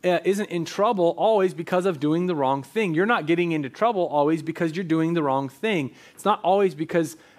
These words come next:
uh, of how bad of a person you are. Sometimes trouble just happens, and it happens sometimes when you're doing the right thing. This is why I wanted us to look at Acts sixteen nine before going into this full story,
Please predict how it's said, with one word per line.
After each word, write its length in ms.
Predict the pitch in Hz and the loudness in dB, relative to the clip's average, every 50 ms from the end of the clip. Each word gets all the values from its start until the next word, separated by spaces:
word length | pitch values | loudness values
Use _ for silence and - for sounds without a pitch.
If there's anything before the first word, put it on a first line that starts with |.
| _ - | _ -2
uh, 240 | 147 156 151 139 - - - | 0 0 0 0 -4 -4 -2
of 160 | 156 156 151 | -2 -2 0
how 180 | 147 165 160 | 2 2 2
bad 300 | 147 123 123 135 131 165 | 2 0 0 2 2 2
of 80 | 185 190 | 2 2
a 60 | 180 | -2
person 540 | - - 202 202 247 247 - - 165 151 139 | -2 0 0 0 0 0 -2 -4 -6 -6 -4
you 200 | 135 127 120 123 | -4 -4 -2 0
are. 140 | 123 127 127 | -2 -2 -2
Sometimes 520 | - 208 233 254 247 190 156 151 156 147 | -2 -2 -4 -2 -2 -2 -2 -2 -4 -6
trouble 320 | - - 151 139 135 170 165 | -4 -2 -2 -2 0 -2 -4
just 200 | 147 151 139 - | -4 -6 -8 -4
happens, 360 | 208 220 226 - 160 143 135 - | -4 -4 -4 -4 -4 -6 -4 -4
and 160 | 190 247 269 | -2 -2 -2
it 60 | - | -2
happens 500 | 180 - - 220 262 262 - 196 175 156 | -4 0 0 0 2 2 -2 -4 -4 -2
sometimes 400 | 170 180 170 151 160 165 170 156 | -4 -4 -2 -2 -2 -2 -2 -2
when 100 | 165 170 | -4 -4
you're 80 | 175 165 | -2 0
doing 180 | 170 175 190 | 0 0 -2
the 80 | 214 240 | -2 -4
right 360 | 233 254 277 294 320 269 311 | -2 0 0 0 0 -2 -8
thing. 300 | - 151 123 101 92 - - _ _ _ _ - - - - - _ _ | -10 -10 -10 -10 -12 -16 -20 _ _ _ _ -20 -20 -20 -20 -20 _ _
This 140 | 170 208 226 | -2 -2 -2
is 100 | 262 220 | -2 0
why 180 | 226 214 208 | 2 4 4
I 40 | 196 | 4
wanted 260 | 190 190 196 202 190 | 4 4 2 2 2
us 120 | 196 185 - | 0 0 0
to 80 | - | 0
look 200 | 175 180 185 180 | 0 0 2 0
at 100 | 180 - - | -2 -4 0
Acts 400 | 151 156 165 165 - - - - _ | 0 0 0 0 -4 -12 -18 -18 _
sixteen 540 | - - 190 175 - - - 180 160 151 | -8 -6 -6 -6 -6 -6 -6 -2 -2 0
nine 420 | 156 180 208 220 202 165 147 131 - - _ _ _ _ _ _ _ _ _ _ _ _ _ - | 0 0 0 0 0 0 -2 -4 -8 -16 _ _ _ _ _ _ _ _ _ _ _ _ _ -8
before 340 | - 151 147 - 170 185 196 | -6 -6 -4 0 0 2 4
going 260 | 185 190 190 180 170 | 4 2 2 2 0
into 140 | 165 160 156 | -2 -2 -2
this 160 | 143 139 127 | -2 -4 -4
full 180 | - - 131 123 | -6 -8 -8 -8
story, 440 | - - - 208 220 208 175 151 | -8 -2 0 2 2 2 2 0